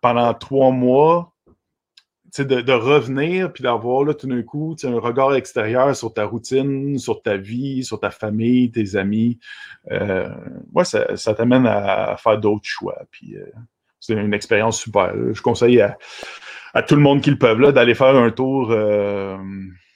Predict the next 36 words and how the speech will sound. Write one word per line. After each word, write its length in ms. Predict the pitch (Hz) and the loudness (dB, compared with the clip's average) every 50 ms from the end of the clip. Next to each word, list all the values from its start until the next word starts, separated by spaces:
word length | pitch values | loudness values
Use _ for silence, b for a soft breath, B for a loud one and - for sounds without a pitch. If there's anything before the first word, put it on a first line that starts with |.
| - - | -12 -6
ailleurs 280 | 120 117 120 120 123 - | -2 0 2 2 2 0
sur 160 | - 131 113 | 0 0 0
la 80 | 110 | 0
planète. 380 | - - 117 110 107 107 120 - _ - - | -2 -2 -2 -2 0 -2 -4 -4 _ -18 -18
Puis 100 | 127 113 | -16 -12
souvent, 300 | - - 127 123 143 160 | -10 -6 -2 0 2 2
tu 80 | 151 156 | 2 2
sais, 40 | 151 | 2
on 140 | 131 127 | 2 2
a 60 | 123 113 | 2 2
l'impression 600 | 117 117 113 - 117 110 98 - - 143 135 120 | 0 -2 -2 0 -2 -2 -2 -2 -2 -2 -2 -2
un 60 | 113 | -4
peu, 380 | - - 127 123 123 123 120 110 | -4 -4 -2 0 0 2 2 2
euh, 800 | 104 98 98 98 98 95 95 98 95 95 92 92 92 92 92 95 98 101 101 _ _ _ _ _ _ _ _ _ _ _ _ _ _ _ _ _ _ _ _ _ _ _ _ _ _ 160 147 _ _ _ _ _ _ _ - | 0 0 0 -2 -4 -4 -4 -4 -6 -6 -6 -8 -10 -10 -12 -14 -18 -20 -20 _ _ _ _ _ _ _ _ _ _ _ _ _ _ _ _ _ _ _ _ _ _ _ _ _ _ _ -20 _ _ _ _ _ _ _ -6
pas 140 | 123 113 | -6 -6
condescendante, 1080 | 113 - - 110 101 101 101 101 104 101 - - 101 98 98 101 101 104 104 120 160 156 - | -4 -4 -4 -4 -4 -2 -2 -4 -4 -4 -4 -6 -6 -6 -6 -6 -4 -4 -4 -4 -4 -4 -4
mais, 220 | 123 110 104 104 101 | -2 -2 -2 -2 -2
tu 60 | - | -2
sais, 100 | 123 117 | -2 -2
de 120 | 110 104 | 0 -2
dire, 360 | 101 95 113 113 120 113 101 | -2 0 0 2 2 2 2
euh, « 180 | 98 90 95 92 | 0 -2 -4 -4
Je 140 | 87 - 113 | -6 -6 -6
m'en 240 | 107 95 95 95 92 | -6 -6 -6 -6 -4
vais 120 | 101 107 | -2 -2
là-bas 420 | 107 107 98 101 101 110 107 110 110 - | -2 -2 -4 -2 0 0 0 0 0 -2
aider 420 | - 113 110 110 104 98 113 113 117 | -4 -2 -2 -2 -2 0 0 0 0
les 300 | 117 110 104 101 98 92 | 0 0 -2 -4 -6 -6
gens. » 300 | 95 98 95 107 127 151 | -6 -4 -4 -2 -2 -2
Mais, 260 | 139 123 120 117 117 | -2 -2 -2 -2 0
euh, 420 | 117 113 113 113 113 113 117 113 113 | 0 2 2 2 0 -2 -4 -6 -8
je 120 | 113 - | -6 -2
pense 180 | - 131 - - | 0 0 0 2
qu'au 140 | 143 123 110 | 0 0 0
final, 640 | - - 117 113 113 123 127 135 131 117 110 107 | 0 -2 -2 0 2 4 4 6 6 6 4 4
c'est, 320 | 101 - - 113 104 92 | 2 0 -2 -2 -2 -4